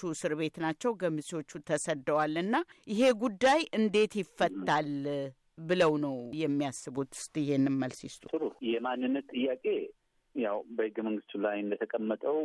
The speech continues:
Speaker 2: መጀመሪያ መቅረብ ያለበት፣ እ፣ ጥያቄው ያላቸው አካላት ያሉት ክልል ውስጥ፣ እ፣ ነው። የወልቃይት፣ እ፣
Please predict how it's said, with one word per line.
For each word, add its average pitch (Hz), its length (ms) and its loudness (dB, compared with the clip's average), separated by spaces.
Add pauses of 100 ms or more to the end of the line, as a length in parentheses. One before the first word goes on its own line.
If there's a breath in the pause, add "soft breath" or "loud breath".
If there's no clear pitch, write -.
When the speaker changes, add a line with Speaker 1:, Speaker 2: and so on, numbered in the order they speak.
(300)
Speaker 2:
መጀመሪያ 104 400 0
መቅረብ 101 280 -4
ያለበት፣ 98 520 -2
እ፣ 101 120 0 (640)
ጥያቄው 110 340 0 (140)
ያላቸው 110 680 -2 (220)
አካላት 107 440 -2 (180)
ያሉት 98 380 -4
ክልል 92 280 -4
ውስጥ፣ - 360 -16
እ፣ 87 100 -2 (420)
ነው። 143 160 0 (720)
የወልቃይት፣ 107 560 -2
እ፣ 98 140 0